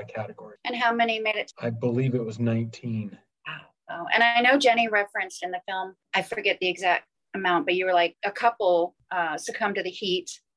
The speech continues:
Speaker 2: I think there was a couple that were in accidents, but that's barely, but it's less than half of people that started finishing.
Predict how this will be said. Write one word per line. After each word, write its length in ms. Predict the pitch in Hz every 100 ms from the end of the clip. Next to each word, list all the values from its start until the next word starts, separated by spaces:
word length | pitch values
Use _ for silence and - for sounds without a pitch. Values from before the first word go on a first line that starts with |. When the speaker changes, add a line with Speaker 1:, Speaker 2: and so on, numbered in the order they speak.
| -
Speaker 2:
I 40 |
think 220 | 196 208 202
there 100 | 185
was 120 | 175
a 60 |
couple 480 | 196 185 180 180 175
that 260 | 170 170 -
were 460 | 170 165 165 165 - -
in 100 | 196
accidents, 680 | 165 165 - 170 156 170 -
but 120 | 233 - _
that's 340 | 233 285 - - -
barely, 400 | 214 262 196 185
but 100 | -
it's 160 | -
less 240 | 220 269 -
than 140 | 196 180
half 460 | 165 208 294 175 - -
of 180 | 196 180
people 240 | 226 - 175
that 120 | 165
started 540 | - 190 226 180 175 -
finishing. 380 | 226 285 -